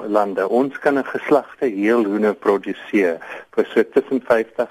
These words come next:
en sewentig persent minder as wat hulle kan produseer.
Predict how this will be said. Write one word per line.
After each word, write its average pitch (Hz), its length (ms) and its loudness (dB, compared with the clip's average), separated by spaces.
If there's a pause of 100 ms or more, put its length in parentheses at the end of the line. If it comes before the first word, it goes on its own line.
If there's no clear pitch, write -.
en 120 180 -6
sewentig 107 460 -2
persent - 460 -6
minder 101 680 0 (480)
as 120 140 -2 (120)
wat 107 240 2
hulle 104 220 2
kan 92 300 -6
produseer. - 800 -8